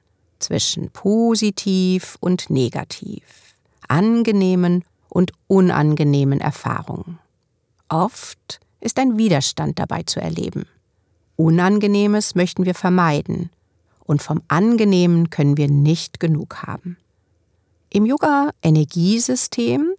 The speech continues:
kennen wir den Energiekörper mit zweiundsiebzigtausend Nadis. Die beiden wichtigsten Nadis heißen Ida und Pingala. Sie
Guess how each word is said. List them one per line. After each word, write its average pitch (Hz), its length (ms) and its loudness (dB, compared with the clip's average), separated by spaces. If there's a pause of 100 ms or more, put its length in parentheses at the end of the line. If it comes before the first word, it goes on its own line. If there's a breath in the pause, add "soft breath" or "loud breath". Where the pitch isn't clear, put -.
(160)
kennen 165 340 2
wir 151 120 2
den 143 160 2
Energiekörper 165 1120 0
mit 147 200 -2
zweiundsiebzigtausend 170 1900 -2
Nadis. - 800 -4 (420)
Die 165 60 0
beiden 147 440 0
wichtigsten 165 720 -2
Nadis 147 580 0
heißen 143 460 -2
Ida 196 540 -2 (400)
und 226 260 -2 (160)
Pingala. - 720 -2 (640)
Sie 214 600 0